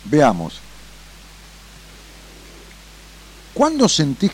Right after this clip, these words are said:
que perdiste la inocencia? No, la ingenuidad. No, no estoy hablando de la sexualidad, ¿eh? ¿Cuándo sentís que se acabó tu infancia? Que te dabas cuenta de todo, que, que, que, que,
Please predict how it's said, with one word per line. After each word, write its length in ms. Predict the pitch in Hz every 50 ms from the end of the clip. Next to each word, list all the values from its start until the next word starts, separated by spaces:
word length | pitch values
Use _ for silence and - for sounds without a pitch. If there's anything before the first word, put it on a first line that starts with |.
| -
que 120 | - 151 -
perdiste 760 | - - 117 110 110 110 135 160 135 - - - 135 127 110
la 100 | 104 104
inocencia? 1000 | 104 98 98 104 98 - - 104 92 85 78 76 76 73 - - - 82 78 71 69 65 65
No, 180 | 107 123 110 -
la 180 | - 117 113 110
ingenuidad. 720 | 110 104 - - 113 107 107 110 117 117 113 101 85 82
No, 160 | 95 110 104
no 80 | 127 135
estoy 180 | 127 - 147 113
hablando 300 | 92 87 85 85 85 82
de 60 | 80
la 100 | 80 76
sexualidad, 580 | - 82 69 - - 76 69 69 71 67 64 64 69 82 104
¿eh? 160 | 117 - - - - - - - - -
¿Cuándo 400 | - 180 180 175 170 160 143 - -
sentís 360 | - 123 120 104 - 143 135
que 260 | - - 117 107 90 - - - - - - - - - - -
se 180 | - - 110
acabó 400 | 101 - - 107 101 110 123 127
tu 120 | 101 - 113
infancia? 580 | 104 98 85 - 78 69 67 67 - - 82
Que 80 | 71 95
te 120 | - 104 95
dabas 260 | 104 104 95 87 -
cuenta 360 | - 104 98 98 82 92 82
de 140 | 85 87 82
todo, 680 | - - 117 107 104 104 101 98 98 95 92 90 85 76
que, 200 | - 85 78 69 - -
que, 80 | - 67
que, 180 | - -
que, 20 | 78